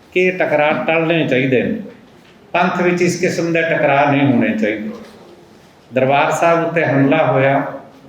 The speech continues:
ਹਮਲੇ ਤੋਂ ਬਾਅਦ ਟੌੜਾ ਸਾਹਿਬ ਲੰਮਾ ਸਮਾਂ ਜੋਧਪੁਰ ਜੇਲ੍ਹ 'ਚ ਰਹੇ ਤੇ ਮੈਂ ਕੁਝ ਸਮਾਂ ਪਟਿਆਲੇ ਜੇਲ੍ਹ 'ਚ ਰਿਹਾ।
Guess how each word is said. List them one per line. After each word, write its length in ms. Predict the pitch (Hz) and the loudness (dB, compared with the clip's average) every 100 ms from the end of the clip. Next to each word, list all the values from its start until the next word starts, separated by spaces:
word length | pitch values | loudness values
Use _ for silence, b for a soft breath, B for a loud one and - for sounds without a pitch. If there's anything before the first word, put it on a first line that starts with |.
| - - _ - _ 131 | -20 -20 _ -20 _ -4
ਹਮਲੇ 280 | 151 170 | 0 0
ਤੋਂ 160 | 175 165 | 2 2
ਬਾਅਦ 340 | 156 160 160 | 2 2 2
ਟੌੜਾ 320 | 156 160 165 160 | 2 2 2 2
ਸਾਹਿਬ 340 | 156 156 151 | 2 2 0
ਲੰਮਾ 260 | 143 147 156 | 0 0 0
ਸਮਾਂ 580 | 156 147 147 143 143 - - - - - _ - 117 | 0 0 0 0 -2 -10 -18 -20 -20 -20 _ -10 0
ਜੋਧਪੁਰ 520 | 147 165 131 156 127 | 2 2 0 0 2
ਜੇਲ੍ਹ 260 | 147 160 | 0 0
'ਚ 60 | 156 | 0
ਰਹੇ 460 | 143 131 127 120 - - - - - - - - | 0 0 0 -2 -8 -16 -20 -20 -20 -20 -14 -4
ਤੇ 80 | 160 | -2
ਮੈਂ 320 | 156 160 165 | 0 0 0
ਕੁਝ 140 | 185 | -2
ਸਮਾਂ 480 | 160 165 156 160 156 | -2 -2 0 0 0
ਪਟਿਆਲੇ 340 | 139 143 147 | 0 2 2
ਜੇਲ੍ਹ 300 | 139 143 143 | 2 0 0
'ਚ 60 | 139 | 0
ਰਿਹਾ। 140 | 113 | -2